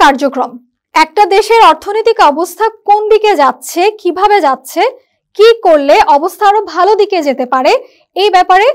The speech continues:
গবেষণা কার্যক্রম চালু করা। ঋণের ব্যবহার নিশ্চিতকরণ, যেভাবে ঋণ নেওয়া হচ্ছে, ঋণ প্রদান করা হচ্ছে, এই ক্ষেত্রে ব্যবহারটা সঠিকভাবে হচ্ছে কিনা সেই অবস্থা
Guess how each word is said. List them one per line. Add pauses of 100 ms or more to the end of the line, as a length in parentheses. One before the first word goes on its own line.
(260)
গবেষণা
কার্যক্রম (300)
চালু
করা। (1120)
ঋণের
ব্যবহার (280)
নিশ্চিতকরণ, (800)
যেভাবে (260)
ঋণ (100)
নেওয়া
হচ্ছে, (280)
ঋণ (100)
প্রদান (100)
করা
হচ্ছে, (480)
এই (100)
ক্ষেত্রে (760)
ব্যবহারটা
সঠিকভাবে
হচ্ছে
কিনা (400)
সেই
অবস্থা